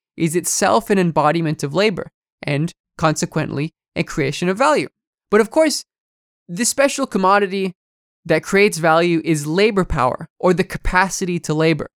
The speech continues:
So the capitalist signs a contract with the laborer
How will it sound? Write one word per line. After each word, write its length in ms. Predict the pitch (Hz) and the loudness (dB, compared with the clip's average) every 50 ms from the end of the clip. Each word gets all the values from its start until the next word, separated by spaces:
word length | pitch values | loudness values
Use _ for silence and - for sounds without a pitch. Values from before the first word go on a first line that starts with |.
| _ _ _ _ _ _ _ _ _ _ | _ _ _ _ _ _ _ _ _ _
So 240 | - - 185 185 180 | -2 2 2 2 2
the 120 | 170 175 175 | 2 -2 -2
capitalist 480 | - 226 226 - 226 214 208 190 - | 0 0 -2 0 -2 -2 -2 0 0
signs 280 | - 226 226 277 269 233 | 0 2 2 2 0 -2
a 60 | 233 | -4
contract 520 | - - 208 208 202 - 214 196 190 - | -2 -2 0 0 0 0 0 0 0 -2
with 140 | 175 180 175 | -4 -4 -2
the 80 | - 180 | -2 0
laborer 500 | 180 170 170 165 165 170 165 165 165 | 0 0 0 0 0 0 0 0 -2